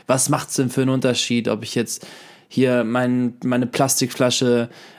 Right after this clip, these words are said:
ähm, am, neben dem Baum wegschmeiße oder, äh, wenn ich mir jetzt jeden Tag Fleisch reinziehe, was, ich bin einer von acht Milliarden, was, das macht doch keinen Unterschied. Ja, und das ist halt im, eben der Punkt, ne, wenn das, äh,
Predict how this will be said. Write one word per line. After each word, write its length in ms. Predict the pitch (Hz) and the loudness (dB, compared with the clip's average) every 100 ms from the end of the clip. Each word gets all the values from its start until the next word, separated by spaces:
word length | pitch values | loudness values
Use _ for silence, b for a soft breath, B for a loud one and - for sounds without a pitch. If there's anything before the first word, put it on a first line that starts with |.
| - | -4
ähm, 640 | 117 113 117 117 117 117 | 0 2 2 2 0 -2
am, 520 | - 117 120 123 131 - | -2 -2 -2 -4 -6 -4
neben 280 | 139 135 | 0 2
dem 180 | 135 131 | 4 4
Baum 440 | 127 131 135 127 117 | 4 4 4 2 2
wegschmeiße 800 | 117 - 120 113 110 120 123 | 2 2 2 2 2 2 4
oder, 400 | 110 117 120 117 B B B - | 2 2 2 0 B B B -4
äh, 320 | 123 120 107 | 0 2 0
wenn 520 | - 127 127 123 127 | -2 -6 -8 -2 0
ich 200 | 135 135 147 | 0 0 2
mir 280 | 139 131 | 2 2
jetzt 500 | 127 127 123 - - 131 | 2 2 0 -2 -2 0
jeden 220 | 123 123 | 0 2
Tag 220 | 123 117 | 0 -2
Fleisch 560 | - 113 120 - - 123 | -2 -2 0 -2 -4 0
reinziehe, 720 | 113 110 - 117 120 120 127 B B - | 0 0 -2 0 2 2 -2 B B -10
was, 180 | - - 123 120 - | -4 -4 -2 -4 0
ich 240 | 156 - | 0 0
bin 160 | 135 123 | 0 2
einer 360 | 110 131 135 | 2 4 2
von 180 | - 113 | 2 -2
acht 260 | 117 - - | -2 -4 -2
Milliarden, 560 | 117 107 117 120 113 | 0 2 2 2 0
was, 160 | 107 - | 0 -2
das 220 | - - | -2 -4
macht 220 | 120 - | -6 -4
doch 120 | 110 - | -4 -2
keinen 220 | 113 107 | -2 0
Unterschied. 600 | 113 117 110 - 113 - B B B B B B - | 0 0 0 0 -4 -6 B B B B B B -4
Ja, 280 | 120 127 131 | 2 4 4
und 100 | 123 | 2
das 140 | 117 | 0
ist 100 | 120 | 2
halt 160 | 123 107 | 2 2
im, 260 | 123 117 | 0 0
eben 240 | 101 123 117 | 0 0 2
der 120 | 120 | 2
Punkt, 280 | 127 123 113 | 2 0 0
ne, 160 | 113 | 0
wenn 120 | 110 113 | 2 0
das, 320 | 113 - | 0 -2
äh, 60 | - | -4